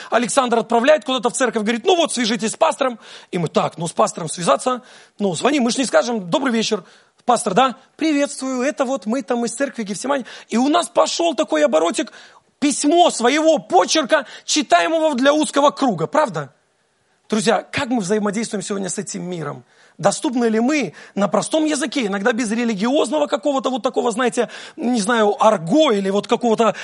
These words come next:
антуража, просто в простоте прийти и поговорить? И об этом Слово Божие,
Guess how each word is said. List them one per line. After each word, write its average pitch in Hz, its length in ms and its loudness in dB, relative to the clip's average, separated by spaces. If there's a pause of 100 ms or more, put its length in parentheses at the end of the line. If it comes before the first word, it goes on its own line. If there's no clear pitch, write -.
антуража, 233 720 2 (220)
просто 285 380 2
в - 60 -6
простоте 220 420 -2
прийти 226 500 -6 (200)
и 240 120 2
поговорить? 220 480 2
И 220 80 2
об 220 140 4
этом 262 180 0
Слово 262 260 0
Божие, 240 280 2